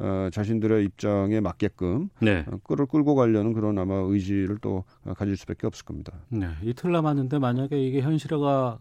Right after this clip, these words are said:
Speaker 2: 그냥 협상이 이루어지지 않는다 그러면은 무급휴직하시는 분들, 이분들 다 또 우리나라 국민 아니겠습니까?
Speaker 1: 그렇죠.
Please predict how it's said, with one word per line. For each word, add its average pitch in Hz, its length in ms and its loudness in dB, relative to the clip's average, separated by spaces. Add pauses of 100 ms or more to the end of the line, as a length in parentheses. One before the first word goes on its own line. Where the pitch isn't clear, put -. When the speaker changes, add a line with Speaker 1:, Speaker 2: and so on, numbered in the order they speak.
(120)
Speaker 2:
그냥 135 320 2 (220)
협상이 170 340 2
이루어지지 135 380 4
않는다 117 360 2
그러면은 117 460 0 (600)
무급휴직하시는 135 1120 0
분들, 113 180 0
이분들 175 340 4
다 143 380 2
또 120 260 2
우리나라 120 560 2 (180)
국민 135 320 6
아니겠습니까? 76 840 -6
Speaker 1:
그렇죠. 107 480 -4